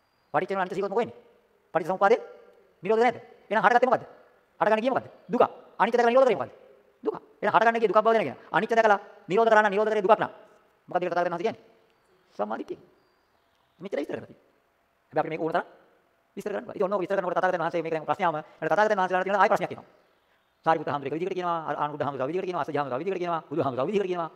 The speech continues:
එතන මේ ගිය වටයක් ඇවිල්ලා අහනවා. මේක අපිට මහා ප්‍රශ්නයක්. ඇයි? එක එක්කෙනා එක එක ආකාරයකට කියනවා. හරි ප්‍රශ්නයක් නේද? තථාගතයන් වහන්සේ මෙන්න මෙතන පෙන්නනවා. කෑල්ල ගහ පෙන්නනවා. මෙන්න මේ කෑල්ල ගහ පෙන්නලා උපමාවක් කියනවා. යම් කිසි කෙනෙක් මේ කෑල්ල ගහ දකිනවා. කොළ මොනවාක්වත් නැතුව නිකන් පොතු ටික විතරක් තියෙනකොට. මේ මොකද කියලා අහනවා.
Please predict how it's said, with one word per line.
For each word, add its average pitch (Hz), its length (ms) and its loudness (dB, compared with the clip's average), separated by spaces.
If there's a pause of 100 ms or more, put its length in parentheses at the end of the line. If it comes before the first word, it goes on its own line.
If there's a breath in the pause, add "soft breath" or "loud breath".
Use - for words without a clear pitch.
එතන - 160 -12
මේ 190 100 -4
ගිය 185 100 2
වටයක් 196 220 4
ඇවිල්ලා 180 180 4
අහනවා. 160 160 0 (440)
මේක 185 120 -4
අපිට 202 120 -2
මහා 226 100 4
ප්‍රශ්නයක්. 175 200 -2 (180)
ඇයි? 214 140 2 (460)
එක 147 120 -10
එක්කෙනා 180 240 -6
එක 214 80 -6
එක 208 100 -2
ආකාරයකට 190 320 -2
කියනවා. 107 220 -12 (1120)
හරි 143 80 -6
ප්‍රශ්නයක් 240 200 -2
නේද? 233 160 -8 (340 soft breath)
තථාගතයන් 214 300 0
වහන්සේ 170 160 -2
මෙන්න 175 120 -4
මෙතන 165 140 -6
පෙන්නනවා. 156 260 -2 (500)
කෑල්ල 208 180 4
ගහ 202 120 4
පෙන්නනවා. 143 260 -4 (500)
මෙන්න 185 80 -10
මේ - 60 -6
කෑල්ල 190 220 4
ගහ 202 100 2
පෙන්නලා 185 200 2
උපමාවක් 175 240 2
කියනවා. 151 260 -2 (420)
යම් 185 140 2
කිසි 233 120 -6
කෙනෙක් 202 160 -2
මේ 202 100 -4
කෑල්ල 190 220 4
ගහ 180 120 2
දකිනවා. 165 320 2 (600)
කොළ 202 120 4
මොනවාක්වත් 180 380 0
නැතුව 160 180 0 (280)
නිකන් 185 240 2
පොතු 196 160 -4
ටික 208 100 0
විතරක් 202 160 2
තියෙනකොට. 127 280 -8 (140)
මේ 185 140 -6
මොකද 196 140 0
කියලා 180 180 0
අහනවා. 107 140 -16